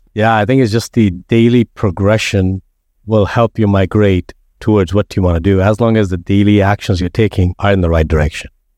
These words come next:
And I think the whole intentionality behind this show was to help people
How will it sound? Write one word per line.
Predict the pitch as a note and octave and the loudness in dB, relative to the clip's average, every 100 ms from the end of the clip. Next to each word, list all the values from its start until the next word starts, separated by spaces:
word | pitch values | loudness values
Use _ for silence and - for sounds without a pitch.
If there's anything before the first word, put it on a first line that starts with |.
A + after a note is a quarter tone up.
| _ _ | _ _
And | - | -2
I | G2 | 0
think | F#2+ F#2+ | 0 2
the | F#2+ E2+ | 2 2
whole | A#2 G#2 | 2 0
intentionality | F#2 - A2+ - A2 G#2 G2+ | -2 -2 -2 0 0 0 0
behind | G2 G2 F#2 | 0 0 0
this | F#2 | -2
show | - G#2+ G2 | -2 -2 0
was | F#2+ F#2 F2+ F2+ | 2 2 0 -4
to | - G2+ F#2 E2+ | -2 2 2 0
help | D#2+ B2 A2+ | 0 -2 -2
people | - A2 - F#2 F2+ | -2 -4 0 0 2